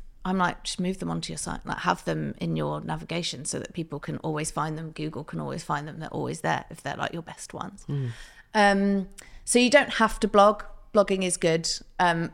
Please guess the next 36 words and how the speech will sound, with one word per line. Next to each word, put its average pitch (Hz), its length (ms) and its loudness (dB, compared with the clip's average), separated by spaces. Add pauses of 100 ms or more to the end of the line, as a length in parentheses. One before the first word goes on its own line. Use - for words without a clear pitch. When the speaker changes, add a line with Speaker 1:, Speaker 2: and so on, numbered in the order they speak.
Speaker 1:
blogging 196 360 8
will 180 120 4
also 175 320 2
help 165 440 0
you 160 320 0
to, 151 640 0 (220)
um, 151 500 -4
rank 160 320 0
for - 100 -10
sort - 180 -2
of - 120 -12
question-based 202 1000 2
keywords. 208 520 2
So, 170 340 2 (380)
you - 80 -6
know, 135 80 2
if 147 180 -2
you 175 80 -2
go 165 180 0
into 160 240 -4
Google 156 380 -2
and 147 160 -2
you, 151 140 -6 (280)
you 151 220 -6 (160)
write - 240 -6
in, 151 240 -8 (100)
you - 100 -16
know, - 120 -16
wedding 147 300 -2
invitations, 143 840 -6 (580)
um, 160 400 2 (320)
there's, 175 160 2
like, 175 180 4
the 180 60 -2
people 180 400 0
also 175 300 0